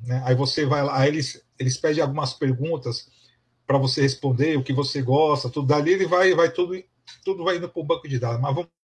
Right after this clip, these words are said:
lá, vamos continuar aqui, peraí. Futuro, ou seja,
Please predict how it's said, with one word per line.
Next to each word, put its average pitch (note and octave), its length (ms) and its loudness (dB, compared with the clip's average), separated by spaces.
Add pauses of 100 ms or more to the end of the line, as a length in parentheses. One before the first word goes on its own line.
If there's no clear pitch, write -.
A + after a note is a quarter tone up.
lá, G#2+ 160 0
vamos - 200 -12
continuar A#2 260 -10
aqui, - 120 -20
peraí. - 200 -20 (1700)
Futuro, C#3+ 340 0
ou F3 80 4
seja, C#3 460 2